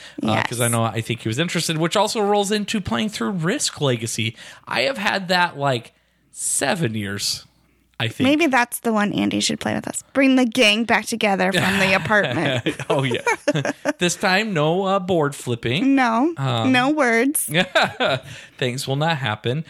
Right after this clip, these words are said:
Speaker 1: But, you know, no, I, I think, I, I know he really wants to play that. And, uh, we were just talking about the other night when he was over, the, just setting up times to do that. So I'm gonna get through Risk Legacy as well this year. So I'm gonna get through both. That's the goal.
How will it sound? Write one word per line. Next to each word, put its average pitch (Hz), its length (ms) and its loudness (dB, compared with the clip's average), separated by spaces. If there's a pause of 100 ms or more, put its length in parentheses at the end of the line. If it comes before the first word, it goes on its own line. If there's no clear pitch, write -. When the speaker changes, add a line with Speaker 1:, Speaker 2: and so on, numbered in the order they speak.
(220)
Speaker 1:
But, 151 180 0
you 185 100 2
know, 185 120 2
no, 202 180 0
I, 143 320 -2
I 151 120 -2
think, 160 460 -6
I, 127 260 -4
I 143 60 0
know 143 160 2
he 147 220 0
really 120 220 0
wants 113 180 -2
to 110 60 -4
play 110 200 -2
that. 110 340 -2
And, 107 500 -4
uh, 104 260 0 (300)
we 143 120 -2
were 139 60 2
just 127 180 -6
talking 123 200 -2
about 117 180 -4
the 117 80 0
other 113 120 -2
night 123 180 -2
when 110 120 -4
he 110 60 0
was 104 120 -4
over, 120 320 -2
the, 117 160 -4 (100)
just - 220 -4
setting 110 260 -2
up - 140 -6
times 110 360 -6
to 107 100 -8
do 123 180 -4
that. 113 220 -2 (220)
So 147 220 0
I'm 156 180 -2
gonna 160 120 0
get 160 180 -4
through 160 120 -2
Risk 175 420 -2
Legacy 160 540 -2
as 143 280 0
well 131 220 2
this 113 220 -4
year. 104 140 -2
So 123 120 -4
I'm 120 60 -4
gonna 143 80 -4
get 131 160 -4
through 123 160 -2
both. 110 300 -4
That's 117 240 -4
the 110 140 -6
goal. 156 280 0